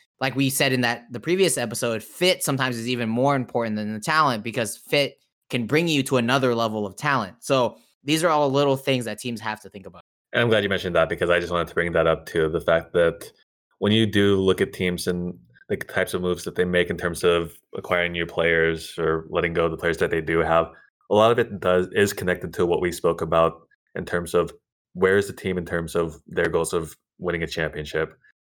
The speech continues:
Speaker 2: So obviously there are some teams that spend more because either they have the money and they just need to field the roster and they're kind of just, you know, they, they wanna play a, a season out and not just put a whole bunch of rookies out there.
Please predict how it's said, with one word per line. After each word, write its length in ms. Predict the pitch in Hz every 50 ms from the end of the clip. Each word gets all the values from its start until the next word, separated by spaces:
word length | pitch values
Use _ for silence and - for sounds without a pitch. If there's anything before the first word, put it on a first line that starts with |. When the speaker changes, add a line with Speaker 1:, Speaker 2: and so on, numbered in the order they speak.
| _ _ -
Speaker 2:
So 580 | - - 95 90 87 85 85 85 85 85 - - _ _ _ _ _ _ -
obviously 280 | - 92 90 - 107
there 120 | 95 92 92
are 40 |
some 180 | 90 - 101 92
teams 260 | - - 92 90 - -
that 260 | 92 85 82 85 -
spend 320 | - - - 87 87 90
more 320 | 98 110 117 123 123 120 110
because 720 | 98 92 - - 98 87 87 85 85 82 85 - - - _ _ _ _ _ _
either 560 | 101 98 98 95 95 95 92 92 85 82 - _ _ _
they 120 | - 98 92
have 160 | 92 95 87
the 60 | 87
money 260 | 85 85 85 85 87 82
and 120 | 82 82 82
they 120 | 85 82
just 180 | 80 82 78 -
need 140 | 87 82 -
to 60 | -
field 200 | - 87 80 78
the 60 | 82
roster 520 | 82 90 90 87 - - - 90 87 85 82
and 180 | 80 80 78
they're 80 | 80 78
kind 240 | - - 82 80 78
of 160 | 80 78 - - _ _ _ _ _ _ _ _
just, 260 | - 92 82 - - - _
you 100 | 90 92
know, 140 | 80 73 73
they, 160 | 76 87 82 -
they 100 | - 85
wanna 180 | 80 87 85 80
play 180 | - - 87 82
a, 160 | 80 82 80 - _ _ _ _ _ _ _
a 60 | -
season 320 | - - 92 82 82 80 82
out 220 | 80 80 - -
and 140 | 85 82 82
not 180 | 80 82 80 -
just 220 | 87 - - _
put 120 | - 90
a 60 | 82 78
whole 140 | - 82
bunch 160 | 80 80 76 -
of 100 | 80 80
rookies 260 | 80 76 82 80 78
out 220 | 80 80 78 - -
there. 320 | 85 80 80 85 - -